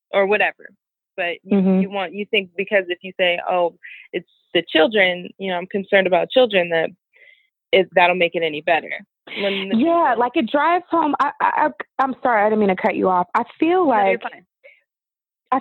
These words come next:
Speaker 2: feel like it's this thing where people are using it to drive home a message, like it's a pawn in a greater scheme kind of thing. Not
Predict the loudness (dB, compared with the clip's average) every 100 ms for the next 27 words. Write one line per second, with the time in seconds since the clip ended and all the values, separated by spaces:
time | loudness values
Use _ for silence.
0 | 0 2 2 2 0 -6 _ _ _ _
1 | -6 -2 -2 _ -4 -4 -2 0 2 2
2 | 0 -2 -6 -2 0 0 0 -2 -2 -2
3 | -4 _ 0 2 2 2 -2 -4 _ _
4 | _ _ _ _ _ _ _ _ _ _
5 | _ _ _ _ _ _ _ _ _ _
6 | _ _ _ _ _ _ _ _ 0 2
7 | 2 0 -2 -2 -6 -4 -4 -2 -2 -4
8 | -4 -4 -4 0 4 4 4 2 -2 -6
9 | -8 -2 0 0 -4 _ -8 -2 0 2
10 | 2 2 0 0 2 0